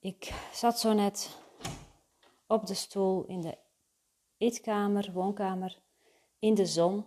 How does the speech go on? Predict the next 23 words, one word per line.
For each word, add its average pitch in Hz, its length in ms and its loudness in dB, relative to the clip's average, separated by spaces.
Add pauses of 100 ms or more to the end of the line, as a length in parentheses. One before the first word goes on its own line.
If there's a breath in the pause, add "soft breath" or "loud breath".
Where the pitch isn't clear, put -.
Heerlijk 196 520 2
is 180 160 -12
dat. 175 400 -8 (920 soft breath)
Maar, 175 480 -4
ehm, 156 440 -6 (640)
ik 196 240 -6
loop 190 240 2
nu 170 280 0
via 160 280 -6
de 151 100 -6
keuken 240 580 4 (260 loud breath)
naar 180 220 -4
de 156 80 -8
praktijk. 240 760 -4 (2000 loud breath)
In 214 100 2
de 220 80 4
praktijk 214 580 4 (640)
heb 190 180 -2
ik 202 180 -2
een, 185 220 2
eh, 175 120 2
nieuw 196 280 4
raam 175 380 2